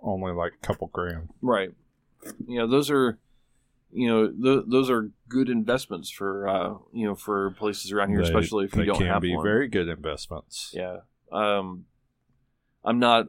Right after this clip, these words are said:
Speaker 2: I'm not a big fan of the underground ones myself, um, just because I, I, I don't like what collects underground. Uh, the last storm shelter that,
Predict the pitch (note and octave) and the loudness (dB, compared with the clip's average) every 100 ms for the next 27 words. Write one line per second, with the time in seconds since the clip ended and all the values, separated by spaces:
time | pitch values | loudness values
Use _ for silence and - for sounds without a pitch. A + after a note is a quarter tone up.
0 | G2+ C3 D3+ C#3 B2+ B2 - B2 A#2+ G#2+ | 0 2 4 4 4 2 2 2 2 2
1 | A2 A2 G#2 A2 G#2 G2+ G#2 G2+ F#2+ G2 | 0 0 0 0 -2 0 -2 -4 -8 -6
2 | G2 G2 - _ - G2 F#2+ F#2+ F2+ F#2 | -6 -6 -10 _ -2 0 0 -2 -8 -14
3 | - _ _ _ _ - G#2+ - _ A2+ | -18 _ _ _ _ -16 -16 -16 _ -8
4 | G#2 - G2 G#2+ F#2+ F2 - - _ _ | -8 -6 -6 -2 -2 -4 -6 -8 _ _
5 | _ _ _ _ _ _ G#3+ G#3 G#3 F#3+ | _ _ _ _ _ _ -6 -4 -6 -10
6 | - _ - - A2 A#2 A#2+ A2 A2+ G#2 | -16 _ -6 -2 0 2 2 2 0 2
7 | A#2 - _ - - A2+ A2 _ - A2+ | 0 -2 _ -18 -4 -2 -2 _ -6 -2
8 | A2 G#2+ A2+ A#2+ B2+ - _ _ - G2 | 0 0 2 0 -2 -8 _ _ -2 2
9 | F#2+ F2+ F#2 - _ _ _ _ A#2 A2 | 2 0 -8 -16 _ _ _ _ 2 6
10 | A2+ A2+ - - B2 A#2+ A2 - A2+ G#2 | 6 4 -2 -6 -2 0 0 2 0 2
11 | A2 G#2 G#2 | 0 0 0